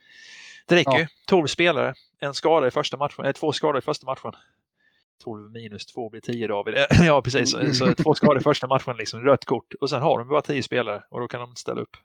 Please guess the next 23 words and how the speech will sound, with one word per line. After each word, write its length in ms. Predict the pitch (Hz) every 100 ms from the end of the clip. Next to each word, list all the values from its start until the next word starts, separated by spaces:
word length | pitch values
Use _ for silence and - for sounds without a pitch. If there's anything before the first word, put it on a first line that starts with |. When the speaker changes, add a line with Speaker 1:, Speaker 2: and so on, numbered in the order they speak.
| _ 175 120 117 113
Speaker 1:
Eh, 60 |
och 60 | 113
då 240 | 117 117 - - - - _
tappar 320 | 151 - 127
man 200 | 120 117
ju 140 | 120 117
en 80 |
hel 360 | 117 131 113 117
match 280 | 123 120 - - -
i 120 | 120 120
utvecklingsvärde 880 | 127 123 113 123 113 - 120 117 117
på 60 |
sina 240 | - 117 107
talanger 400 | 127 113 113 107
bara 180 | 117
för 120 | 113 113
att 240 | - -
man 80 | 113
inte 100 | 113
har 40 |
spelat 500 | - 117 110 107 - -
överhuvudtaget, 560 | 113 117 - 120 117
liksom. 220 | 127 -